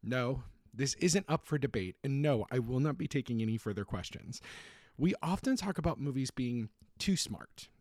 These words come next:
and too ahead of their time, but looking at this movie thirty years later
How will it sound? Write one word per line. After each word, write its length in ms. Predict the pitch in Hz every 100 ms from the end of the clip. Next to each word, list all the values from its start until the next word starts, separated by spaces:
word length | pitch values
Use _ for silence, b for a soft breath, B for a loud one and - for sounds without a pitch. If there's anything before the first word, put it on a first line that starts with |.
| _ -
and 140 | 143
too 200 | - 175
ahead 220 | 170 143
of 80 | 135
their 100 | 123
time, 500 | - - 120 71 78 - B B B B
but 120 | -
looking 300 | 147 180 233
at 220 | 220 - 117
this 260 | 170 -
movie 320 | 131 104 92
thirty 380 | 90 - 160 165
years 280 | 185 135 113
later 380 | 120 101 71